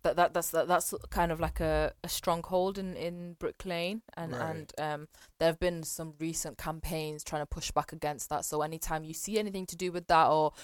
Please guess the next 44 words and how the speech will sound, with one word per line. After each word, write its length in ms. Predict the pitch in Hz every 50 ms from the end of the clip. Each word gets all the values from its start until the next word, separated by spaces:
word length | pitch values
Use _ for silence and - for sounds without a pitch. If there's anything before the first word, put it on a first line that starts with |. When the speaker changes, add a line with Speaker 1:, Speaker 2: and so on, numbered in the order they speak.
| - - _ -
Speaker 1:
you 80 | 175
know, 120 | 170 160 156
like, 260 | 151 151 143 139 156
you 60 | 160
should 200 | - - 156 151
go 220 | - 151 151 151 151
and, 280 | 147 147 147 147 143 -
um, 380 | 117 147 147 143 143 - - - _ _ - -
educate 320 | 151 156 160 - - 165
yourself 320 | - - - - 151 - -
on 60 | 147
that 120 | 143 -
yourself. 420 | 87 117 147 - - 151 143 143 - -
Like, 180 | 110 - 151 -
do 160 | - 160 156 156
try 260 | - - 151 147 143
and 260 | 139 139 139 147 - _ _ _ _ _ _ _ _ _ _ _ _ _ - -
sign 300 | - - 190 175 170 160
whatever 220 | 160 151 156 160 -
petitions 400 | - - - - - 185 175 156
you 60 | -
can, 280 | - 180 151 151 151 147
send 200 | - - 151 156
whatever 240 | 151 - 143 156 151
emails 360 | - 156 156 151 147 151 151
you 60 | 151
can, 300 | - - 160 147 147 147
because 460 | 139 - - - 151 147 143 - - - _ _ _ - _ _ _ _ - 50
i-, 100 | 50 50 - -
it's 240 | - 151 131 - -
a 40 | 165
very 180 | 160 151 151 151
repressing 520 | 151 143 - - 156 147 - - 156 151 - -
thing 160 | 156 151 151
right 220 | 147 147 143 - -
now. 320 | 127 151 156 147 151 170 _ _ _ _ _ _ 127
Speaker 2:
Mm. 220 | 123 113 110 110 - _ _ _ _ _ _ _ _ _ _ _ _ -
Yeah, 220 | 143 147 131 117
and 80 | 113 - _ -
<sighs> 800 | - - - - - _ _ _ _ _ _ _ _ _ _ -
I 60 | 156
think 320 | - - 165 160 - -
as 160 | 156 139 - 123
well, 440 | 123 139 143 131 127 123 120 -